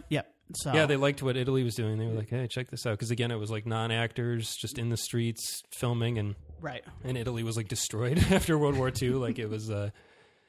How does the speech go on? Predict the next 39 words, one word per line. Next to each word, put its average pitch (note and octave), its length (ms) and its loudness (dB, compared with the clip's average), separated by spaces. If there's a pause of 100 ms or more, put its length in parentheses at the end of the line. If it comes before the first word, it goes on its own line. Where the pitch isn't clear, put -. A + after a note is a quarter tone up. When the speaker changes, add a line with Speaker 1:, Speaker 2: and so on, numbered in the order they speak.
(220)
Speaker 2:
it - 40 -2
was A#2 120 0
not A2+ 220 2
in G#2+ 100 -2
good G#2 160 0
shape, A2+ 320 0
and G#2 100 -2
so A2+ 100 0
they G#2 120 -2
just G#2 280 -4 (360)
had G#2 320 -2
to A2 100 0
make G#2 340 0
do A2 200 2
with, G#2 200 -4
like, G#2 220 -6
whatever A2 320 -6
they G#2+ 140 -2
had. A#2+ 380 -4 (120)
Speaker 1:
Right. C#3+ 160 -6
Speaker 2:
And, B2 140 -10
and A2 360 -6
actually C3 320 2
in C#3+ 80 2
The B2 80 0
Player, C#3+ 380 2
the G#2+ 100 0
Robert A2 240 0
Altman A2+ 240 0
movie, G#2 200 -2
which G#2 120 -2
is A#2 80 -4
all C3+ 320 4
about A2+ 200 0
movies, G#2+ 260 0
it's G#2+ 140 -4
all A2+ 120 2
about A2 200 0
Hollywood, G2 520 -4